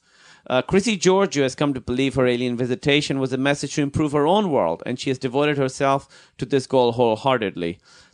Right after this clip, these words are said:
Then there are those who care not about extraterrestrials searching for meaning in oth-,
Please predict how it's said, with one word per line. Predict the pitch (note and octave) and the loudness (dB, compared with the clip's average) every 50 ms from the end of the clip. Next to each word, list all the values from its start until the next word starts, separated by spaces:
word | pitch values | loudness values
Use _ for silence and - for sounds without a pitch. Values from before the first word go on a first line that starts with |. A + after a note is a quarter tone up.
| _ | _
Then | - C#3+ D#3 D#3+ | -2 -2 2 2
there | D#3+ D#3+ D#3 | 2 4 4
are | D3+ C#3+ | 2 2
those | B2 D3 C#3+ C#3+ C#3 C3+ | 2 2 2 2 2 2
who | C#3+ C#3 | 0 -4
care | - - D3+ C3+ C3+ B2+ | 0 2 2 2 2 2
not | B2+ C#3 C#3+ C#3+ | 2 2 2 2
about | C3+ B2+ C#3 B2+ | 0 -2 0 0
extraterrestrials | C3+ C3+ - - - - - C3+ C3 C3+ C#3+ C#3 - - A2 A2 G#2+ G#2 - | -2 -2 -4 -12 -12 -6 -2 2 2 2 2 0 -4 -4 -2 0 0 0 -2
searching | - B2 A2+ A2 - B2+ | -2 -4 -4 -4 -6 -10
for | - - A2+ | -8 -6 -6
meaning | G#2+ A2 A2+ A2+ A2+ A2+ A2+ A2 | -4 -2 -2 -2 0 -2 -2 -2
in | G#2+ G2+ | -2 -4
oth-, | G#2 G#2 - | -4 -6 -8